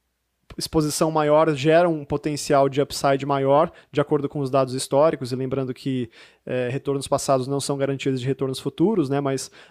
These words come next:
o, o, o que a gente tem pra mensurar a performance de carteira são,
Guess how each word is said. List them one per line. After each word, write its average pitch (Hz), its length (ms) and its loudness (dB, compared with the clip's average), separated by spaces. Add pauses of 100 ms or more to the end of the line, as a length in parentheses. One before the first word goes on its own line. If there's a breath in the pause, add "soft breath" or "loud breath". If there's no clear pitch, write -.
o, - 80 -8
o, - 360 -6
o - 40 -10
que - 80 -10
a 139 40 0
gente 135 220 -6
tem 156 160 0
pra 151 160 0
mensurar 147 680 2 (120)
a 127 120 -2
performance 135 520 -4
de 131 80 -14
carteira 143 400 -2
são, 147 280 0